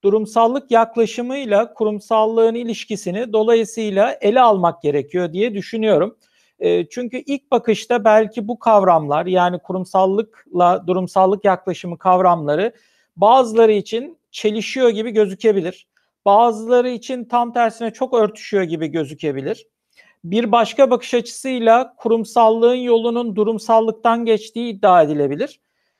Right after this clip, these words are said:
Ee, başkaları da, e, kurumsallaşmak için durumsallıktan uzak durmak gerektiğini bile iddia edebilir.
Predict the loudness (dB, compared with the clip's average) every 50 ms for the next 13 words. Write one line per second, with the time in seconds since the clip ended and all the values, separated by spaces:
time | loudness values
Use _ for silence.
0 | _ _ -2 -2 0 0 -2 -2 0 0 0 0 0 -2 0 2 4 4 4 2
1 | 2 0 0 0 0 0 -2 -4 -8 _ -6 -6 -6 -6 -8 _ _ _ _ -2
2 | -2 -2 -2 -2 -4 0 4 4 4 4 4 2 2 2 -2 -6 -8 -8 -6 -8
3 | -10 -10 -10 -10 -6 -2 -2 -2 -2 -2 -4 0 0 2 2 2 -2 -6 -2 -2
4 | -2 -2 -2 -2 0 0 -2 -2 -2 -4 -4 0 0 0 0 0 0 0 0 2
5 | 0 -2 -4 -6 -4 -4 -4 -2 -2 -2 -4 -4 -2 2 6 6 6 6 6 6
6 | 4 4 4 2 -2 -8 -14 _